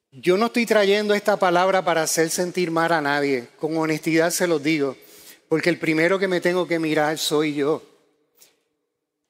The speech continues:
Yo creo que cada uno somos responsables de evaluar nuestro corazón, de evaluar nuestra vida,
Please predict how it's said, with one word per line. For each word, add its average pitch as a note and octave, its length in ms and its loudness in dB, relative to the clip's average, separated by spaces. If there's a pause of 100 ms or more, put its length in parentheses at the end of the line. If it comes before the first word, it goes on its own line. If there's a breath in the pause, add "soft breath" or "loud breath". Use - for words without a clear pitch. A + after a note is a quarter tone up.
(120)
Yo D3+ 140 -4
creo F3+ 240 2
que - 360 0
cada G3+ 360 2
uno G#3 340 0
somos F#3+ 340 0
responsables F3+ 960 0 (1040)
de E3+ 280 0
evaluar D#3+ 420 2
nuestro G3 380 -2
corazón, E3+ 680 0
de D#3 120 2
evaluar D#3 640 2
nuestra E3 420 -2
vida, F#3+ 500 0